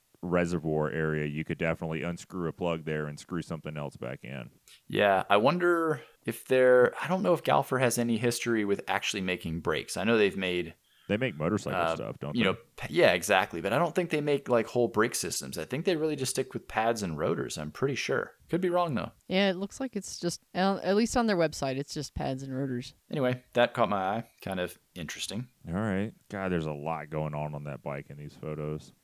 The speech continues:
Speaker 2: Is that it? Do we have any other
Speaker 3: We
Speaker 2: listener questions?
Speaker 3: Yeah, we've got some listener questions. Before we get started on those, I do want to remind everyone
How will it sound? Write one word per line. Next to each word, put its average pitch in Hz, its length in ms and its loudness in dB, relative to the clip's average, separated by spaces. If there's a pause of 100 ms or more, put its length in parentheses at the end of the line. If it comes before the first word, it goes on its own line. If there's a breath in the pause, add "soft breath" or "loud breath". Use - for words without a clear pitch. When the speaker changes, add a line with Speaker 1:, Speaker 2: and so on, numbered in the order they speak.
(120)
Speaker 2:
Is 107 100 -8
that 98 160 8
it? 127 140 4
Do 110 80 0
we 104 80 6
have 101 120 6
any 101 340 -2 (200)
other 104 200 2
Speaker 3:
We 95 40 2
Speaker 2:
listener 101 300 -2
questions? 160 480 -4
Speaker 3:
Yeah, 302 180 2
we've 185 160 -4
got 160 160 -2
some 147 140 -10
listener 147 260 -6
questions. 165 640 -8
Before 202 280 2
we 262 120 4
get 233 180 -2
started 208 320 2
on 190 140 -2
those, 202 280 -2
I - 120 -4
do 175 220 -4
want 175 220 -4
to 175 120 -6
remind 156 460 -6
everyone 165 760 -2